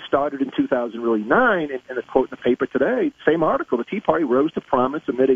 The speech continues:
budget austerity drive that consumed Washington in the early part of the decade, leading to the two thousand eleven deal in Congress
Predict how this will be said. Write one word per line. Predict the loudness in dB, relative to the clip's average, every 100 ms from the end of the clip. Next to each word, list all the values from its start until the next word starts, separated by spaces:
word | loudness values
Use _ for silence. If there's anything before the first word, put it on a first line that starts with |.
| 0
budget | -2 -2 0
austerity | -2 -2 0 0 0
drive | 0 2 2 0
that | -6
consumed | -10 -4 0 4
Washington | 2 2 -4 -6 -6 -20 -8 0
in | 2
the | 4
early | 4 4
part | 2 0
of |
the | 0
decade, | -2 0 -2 2
leading | 0 2
to | -2
the | 2
two | 0
thousand | 2 -2 -2
eleven | -2 -2 -2
deal | 2 2
in | 2
Congress | 0 0 0